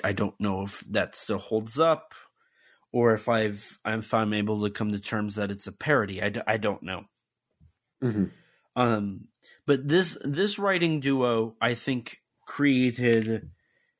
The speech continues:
Speaker 1: at least two really good scripts. And, you know, Death Kappa suffers from a lot, but I think it's also partly because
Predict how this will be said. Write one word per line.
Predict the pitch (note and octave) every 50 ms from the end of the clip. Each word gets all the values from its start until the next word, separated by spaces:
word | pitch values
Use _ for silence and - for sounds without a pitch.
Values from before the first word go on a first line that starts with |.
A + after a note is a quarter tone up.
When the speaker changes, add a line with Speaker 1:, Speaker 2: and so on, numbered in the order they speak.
| _ _ _
Speaker 1:
at | C3+ C#3+ D3 D3
least | F#3+ A#3 A#3 A3 - - - - -
two | - - A3+ A#3 G3+
really | C3+ B2 D3 D#3+ D3+ D3 C3+
good | B2+ A#2+ G2+ -
scripts. | - - - A2+ E2+ - - - - - - - - -
And, | - B2+ A#2+ A#2+ A#2+ A#2 A#2 A#2 G#2 - G#2
you | C3 A#2+
know, | A#2 A#2 A2+
Death | A2+ C#3 D#3 D#3 D3+ - -
Kappa | - C#3+ C3+ C3 - C#3 B2
suffers | - - - B2+ A2+ - - A#2+ A2 -
from | - - A#2+ A2 G#2+
a | G#2
lot, | G#2 G#2 G#2+ G#2+ G#2 G#2 G2+ G2+ - _ _ _ _ - - _ _ _
but | - B2+ A#2 A#2
I | A#2 A#2
think | - - C3 A#2+ B2
it's | A#2 - B2
also | A#2 A2 G#2+ - - A#2
partly | G2+ - - A#2+ A2 - - A2+ G#2
because | G#2+ G#2+ G2+ - - A2 G#2 G#2 G2+ G2+ G2 F#2+ F#2 - - - - - - - - - -